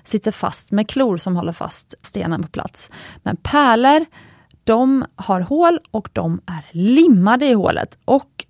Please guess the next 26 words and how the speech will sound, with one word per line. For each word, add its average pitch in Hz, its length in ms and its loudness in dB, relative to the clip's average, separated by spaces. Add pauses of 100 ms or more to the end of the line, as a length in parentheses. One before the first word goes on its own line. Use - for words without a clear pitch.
(140)
kemikalier 320 880 2
och 302 60 0
så 302 120 -6
vidare 233 380 2 (240)
kan 175 240 -4
lösa 165 320 -2 (160)
upp - 320 -6
det 277 100 0
här 208 160 0
limmet. - 540 -8 (500)
Så 240 180 0
pärlsmycken 311 1000 2 (180)
klarar 269 320 2
inte 240 320 4
av 196 80 0
att 196 100 -4
exponeras 185 520 -4
mot 175 180 -6
kemikalier, 277 800 4
rengöringsmedel, 220 1080 0
shampoo, 240 680 2
tvål, 240 480 2
parfym 190 640 -2
och 180 80 -4
så 202 80 -8
vidare. 185 400 0